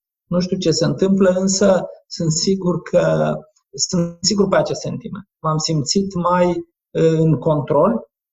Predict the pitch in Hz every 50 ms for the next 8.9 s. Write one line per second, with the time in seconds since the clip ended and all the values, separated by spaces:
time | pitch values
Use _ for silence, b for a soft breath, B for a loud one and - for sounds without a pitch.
0 | _ _ _ - - - - - 196 185 190 185 185 180 175 175 170 175 165 175
1 | 190 208 226 220 196 196 - 185 175 175 175 175 175 175 170 165 160 156 156 -
2 | - - 170 175 180 180 180 185 175 180 160 156 147 - - - 175 170 165 151
3 | - - 156 156 156 - - - - 151 156 147 147 135 139 135 - - - -
4 | - - - _ _ _ _ _ _ _ _ _ _ - - - - - - -
5 | - - _ _ _ _ _ _ _ _ _ _ 196 175 180 180 170 160 190 202
6 | 196 196 - 180 165 - - - _ 170 156 - - - - 147 139 139 - 151
7 | 139 - 175 185 202 202 196 175 - 190 180 175 175 - - - 170 175 180 180
8 | 180 175 170 - - - - _ _ _ 160 160 160 170 160 160 - 175